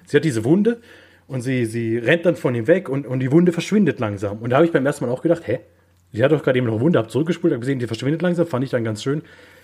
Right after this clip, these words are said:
Und dann kommt halt die Szene, die, die ich echt gut gemacht fand, wo sie Wonder Woman fliegt, ihren ersten Flug im Endeffekt. Sie, sie schwingt sie mit dem Lasso in die Luft, äh, ist auch wieder, also das Lasso ist eh, also mittlerweile ist wie Spider-Man,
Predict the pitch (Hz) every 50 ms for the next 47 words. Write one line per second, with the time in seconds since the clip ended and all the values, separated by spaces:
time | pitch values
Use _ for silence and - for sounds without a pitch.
0 | _ _ - - 127 139 170 170 - 190 185 185 170 165 151 - - 143 139 147
1 | 147 131 113 - 139 135 127 107 - 156 156 160 - 156 - - - - - -
2 | _ _ _ _ _ - - _ _ _ - 147 135 110 - 156 180 - - 131
3 | 123 123 120 - - - 131 135 170 202 - - 123 120 127 135 135 135 131 127
4 | 123 123 123 107 - - 135 117 113 135 139 143 143 135 131 131 123 123 - 127
5 | 123 110 - - - - _ _ _ - 123 120 127 123 127 131 131 - - -
6 | - 147 147 - 123 110 110 110 107 104 - 123 117 - - - - - - -
7 | - 139 131 107 113 135 - - 165 190 - - 139 123 - - 117 110 139 143
8 | - 175 151 117 104 113 156 165 - - - 131 117 120 120 123 131 - - 120
9 | - - 127 127 127 120 110 107 104 117 - 104 113 107 - 139 - - - 127
10 | - - 139 113 - - - 113 117 117 - 113 107 110 110 - - - - -
11 | 139 131 139 131 117 123 131 139 143 120 - - - - - 127 - - - 117
12 | 120 123 131 120 110 110